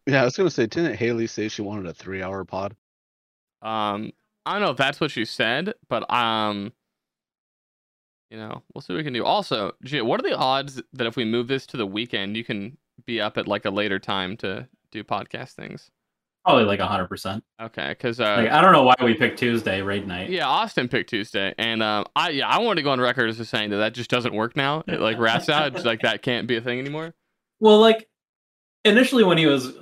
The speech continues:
Speaker 3: quizzing me on what days would work, I specifically said, "Tuesday, Wednesday, we raid." And he said,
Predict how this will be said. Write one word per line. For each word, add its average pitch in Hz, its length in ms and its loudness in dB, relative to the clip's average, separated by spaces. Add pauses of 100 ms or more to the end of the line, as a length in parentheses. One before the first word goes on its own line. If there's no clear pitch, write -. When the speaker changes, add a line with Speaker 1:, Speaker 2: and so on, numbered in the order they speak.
Speaker 3:
quizzing 143 360 4
me 110 140 0
on 110 160 0
what 120 160 -2
days 120 280 2
would 110 100 -4
work, 98 240 -2
I 107 60 0
specifically 147 680 0
said, 104 420 0 (100)
"Tuesday, 156 340 4
Wednesday, 117 480 4
we 98 140 0
raid." 92 340 -4 (220)
And 120 160 -2
he 123 100 0
said, 113 400 0